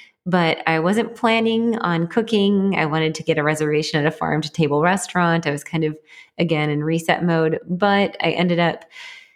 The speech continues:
cooking in the house, and it's been so much fun in the new home. And we put up a playground for Stella and the two cousins. So that was a blast. I made all of the things. <laughs> It was supposed to stay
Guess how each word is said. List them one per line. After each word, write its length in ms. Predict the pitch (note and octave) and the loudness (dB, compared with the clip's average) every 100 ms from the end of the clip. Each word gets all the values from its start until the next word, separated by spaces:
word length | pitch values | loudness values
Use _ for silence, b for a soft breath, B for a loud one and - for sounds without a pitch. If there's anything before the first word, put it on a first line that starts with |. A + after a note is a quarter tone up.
| B _ | B _
cooking 400 | - F#3 F#3+ F#3 | -2 2 2 2
in 100 | F#3 | 2
the 100 | F3+ | 2
house, 480 | E3+ D3+ D#3 E3+ - | 2 2 0 -4 -4
and 180 | F3 E3 | 0 2
it's 140 | D#3 D#3+ | 0 0
been 140 | F#3+ | 0
so 100 | G3+ | 2
much 200 | F#3+ F#3+ | 0 0
fun 220 | F3 E3+ | 0 2
in 120 | E3+ | 2
the 60 | E3 | 2
new 220 | E3+ F3+ | 2 2
home. 380 | F3+ F3 E3+ F3 | 4 4 4 2
And 580 | - D3+ C#3+ C#3+ D3 C#3+ | 0 0 0 0 -2 -4
we 100 | - | -4
put 200 | D#3+ - | -4 0
up 140 | D#3+ D#3 | 0 0
a 200 | D#3 D3 | -2 -2
playground 680 | C#3+ - G3 F3+ E3 D#3+ D#3+ - | -4 -2 0 0 0 0 -2 -2
for 260 | D3+ D3 | -2 0
Stella 720 | D3 - G#3+ G#3 F#3+ F#3 F3+ - | -4 -2 0 2 2 2 0 0
and 520 | D#3+ D3+ D3 D3 C#3+ | -2 -2 0 -2 -4
the 80 | D3 | -8
two 240 | - D#3+ | -8 -8
cousins. 720 | D3 - D3+ D3+ D#3 G#3 B3+ - | -6 -2 -2 0 0 0 -2 -4
So 160 | D#3+ | -2
that 220 | D3+ D3 | 0 0
was 160 | - D#3 | -2 -4
a 80 | D#3 | -6
blast. 800 | - D3 C#3+ C#3+ F#3+ A#3+ - - - _ - | -4 -2 0 0 -2 -6 -14 -20 -20 _ -10
I 280 | D3+ D3 D3+ | -4 -2 0
made 520 | D3+ D3+ D3+ D#3 D#3+ B B B - | -2 0 0 0 -2 B B B -4
all 300 | D#3 E3 F#3 | 0 2 0
of 100 | G#3 | 0
the 140 | A3 | 0
things. 640 | B3+ G3+ D#3+ C#3+ D3+ G#3+ - | -2 0 0 0 0 -2 0
<laughs> 40 | |
It 460 | A3+ A3 A3+ A3 G#3 | 0 0 0 0 0
was 160 | G#3+ | -2
supposed 240 | - G3+ G3 | 0 -2 -2
to 80 | F#3+ | -6
stay 440 | - F3 E3+ E3+ | -2 0 0 -4